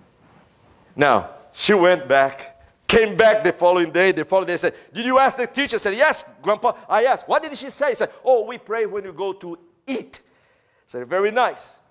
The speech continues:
By the way, get involved with your children's and grandchildren relations." Then I said,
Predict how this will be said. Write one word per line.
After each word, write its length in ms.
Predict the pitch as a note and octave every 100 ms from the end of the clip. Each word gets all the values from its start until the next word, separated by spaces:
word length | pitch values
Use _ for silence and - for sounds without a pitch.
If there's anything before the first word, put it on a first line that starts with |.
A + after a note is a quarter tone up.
| _ _ _ _ _ _ _
By 120 | - D3+
the 100 | D#3+
way, 200 | E3 B2+
get 260 | A#2 D#3+
involved 400 | G#3+ D3+ D#3 D#3+
with 420 | D#3+ D3 D3+ - _ _ _
your 140 | - B2+
children's 540 | - E3 D3 D3 - _ _ _ _ _ -
and 160 | B2
grandchildren 640 | C#3 D#3+ - D#3+ C#3+ C3+ A#2+ _ _ - _ _ - - _ _ _ _ _ _ _ _ _ _ _ _ _ _ _ _ _ _ _ -
relations." 640 | B2 B2+ A#2+ G2 - - _ _ _ _ _ _ _ _ _ _ _ _ _ _ _ _ _ _ - -
Then 160 | D3
I 100 | D3+
said, 480 | C3+ - C#3 C3+ G#2+